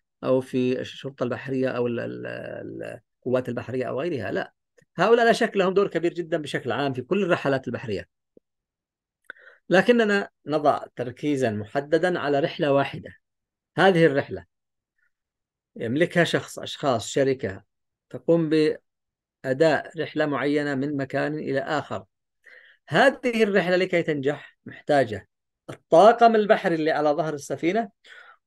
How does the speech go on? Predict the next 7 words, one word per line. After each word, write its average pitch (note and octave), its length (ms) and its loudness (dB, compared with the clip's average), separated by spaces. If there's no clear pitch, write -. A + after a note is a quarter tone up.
ومحتاجة A3 720 2
أشخاص - 800 -2
يقومون D#3 580 0
بدور G#3+ 360 8
معين A#3 540 -2
على E3+ 160 2
الأرض C#3+ 460 -2